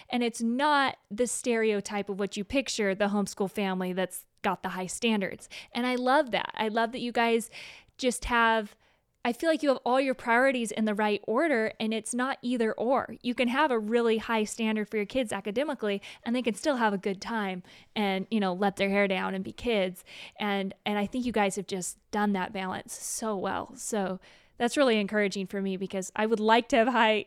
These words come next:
<laughs> academic standards for our kids. Um, but also I, I want that fun, loving side too. So I admire that. I'm curious, um, okay, so y-, you mentioned the math thing though, so I just do have to ask, did you use the same math for all your kids, or did you,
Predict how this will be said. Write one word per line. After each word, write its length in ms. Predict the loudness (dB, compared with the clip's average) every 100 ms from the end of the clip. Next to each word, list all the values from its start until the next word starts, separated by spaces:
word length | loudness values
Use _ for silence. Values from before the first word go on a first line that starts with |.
| -4
<laughs> 100 | 2
academic 540 | 2 2 0 0 0
standards 500 | 0 0 2 2 0
for 120 | 0
our 140 | 0 0
kids. 460 | 0 -2 -2 -4 -18 -16 -16 -16 -6
Um, 400 | 0 2 2 -2 -14 _ _ _ _ _ 0
but 100 | 6
also 300 | 6 4 0
I, 100 | 2
I 100 | 0
want 220 | 0 -2
that 180 | -2 -6
fun, 220 | -4 -6
loving 260 | -6 -8 -8
side 300 | -6 -8 -6
too. 320 | -6 -6 -8 _ _ _ _ _ _ _
So 160 | 0
I 120 | 2 4
admire 240 | 4 4
that. 180 | 4 4
I'm 180 | 2 -2
curious, 540 | -2 2 4 2 0 -10 -20 _ -2
um, 320 | 2 2 -2 _ _ -6
okay, 220 | 0 4 4
so 140 | 2
y-, 100 | -4
you 240 | -4 -2 0
mentioned 320 | 0 -2 0
the 40 |
math 340 | 4 4 4 2
thing 200 | 0 2
though, 160 | 2
so 140 | 2 2
I 60 |
just 280 | 2 0 -2
do 120 | -2
have 200 | 0 0 -2
to 120 | -2
ask, 240 | 0 -2 -10 -6
did 160 | 0 6
you 60 | 6
use 120 | 8
the 80 | 6
same 280 | 6 4
math 260 | 6 6 4
for 120 | 6
all 140 | 6 6
your 160 | 2
kids, 420 | 0 2 2 2 -2
or 140 | -2
did 260 | 0 -2 0
you, 300 | 0 0 -2